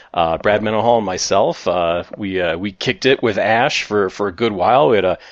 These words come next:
killer good time. We have some, we laughed, we cried, we, uh, passed out. Um, you know, we, uh, we hugged it out. It was, it was all great fun.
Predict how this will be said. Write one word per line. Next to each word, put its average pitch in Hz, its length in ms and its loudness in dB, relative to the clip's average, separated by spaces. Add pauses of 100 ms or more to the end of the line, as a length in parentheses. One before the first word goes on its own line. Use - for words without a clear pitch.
(140)
killer 117 320 2
good 110 240 2
time. 127 380 2
We 101 100 4
have 90 180 2
some, 90 280 -4
we 98 200 -4 (220)
laughed, 117 380 2
we 90 100 -8
cried, 120 460 2
we, 95 260 -4
uh, 90 140 -4
passed 113 360 -2
out. 117 380 2
Um, 92 460 -4
you 98 120 -6
know, 104 200 -2
we, 95 200 0
uh, 90 160 2
we 98 120 -4
hugged 104 240 -2
it 98 80 0
out. 117 260 4
It 98 60 0
was, 90 240 -6
it 98 80 -6
was 95 120 -6
all 101 220 2
great 98 220 -2
fun. 110 340 -2